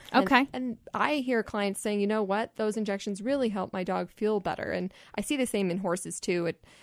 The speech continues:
Speaker 1: it's very helpful in the sport horse world and just in general for keeping horses comfortable.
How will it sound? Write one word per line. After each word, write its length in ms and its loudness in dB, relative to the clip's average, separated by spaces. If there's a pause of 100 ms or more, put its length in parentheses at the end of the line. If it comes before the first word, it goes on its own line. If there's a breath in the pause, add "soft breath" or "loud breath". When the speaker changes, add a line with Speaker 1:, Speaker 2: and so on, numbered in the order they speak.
(120 soft breath)
Speaker 1:
it's 420 -6
very 320 2
helpful 300 0
in 80 0
the 60 -4
sport 300 0
horse 260 -4
world 320 2
and 180 -6
just 240 -6
in 100 -2
general 300 -2
for 140 -12
keeping 300 -8
horses 340 -8
comfortable. 500 -10